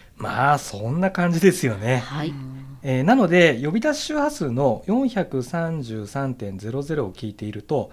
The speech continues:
Speaker 1: あ、誰かシーキューを出してるなっていうのがわかるんですよ。で、それから指定された周波数に移って、更新を楽しむという流れですね。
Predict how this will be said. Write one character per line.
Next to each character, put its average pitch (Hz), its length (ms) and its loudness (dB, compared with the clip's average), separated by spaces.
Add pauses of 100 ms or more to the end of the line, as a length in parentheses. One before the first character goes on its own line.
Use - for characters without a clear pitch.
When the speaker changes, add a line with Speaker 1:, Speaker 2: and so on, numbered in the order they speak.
(140)
Speaker 1:
あ、 - 200 2 (260)
誰 202 160 4
か 180 120 0
シ - 160 -4
ー - 20 -4
キ - 120 -6
ュ - 20 0
ー - 20 -2
を - 20 -2
出 147 120 0
し - 60 -12
て 143 80 -2
る 120 100 -2
な 117 160 0
っ - 80 -8
て - 180 -4
い - 20 4
う 254 40 4
の 269 80 4
が 131 120 2
わ 107 120 0
か 139 140 2
る 123 80 0
ん 104 60 -4
で 90 80 -8
す - 100 -14
よ。 - 140 -14 (400)
で、 220 100 -2
そ 254 120 -2
れ 254 80 2
か 262 120 2
ら 311 120 6
指 302 140 -6
定 196 160 4
さ 190 140 4
れ 208 60 4
た 180 140 2
周 170 260 -2
波 165 100 0
数 123 200 -4
に 113 80 -4
移 101 60 -8
っ 131 240 -8
て、 226 400 -2 (280)
更 139 220 2
新 135 400 -2
を 123 80 -4
楽 131 220 -2
し 147 120 -4
む 135 120 -4
と 101 140 -8
い 101 140 -8
う 92 40 -12
流 98 200 -2
れ 104 60 -2
で 90 100 -8
す - 120 -12
ね。 175 300 2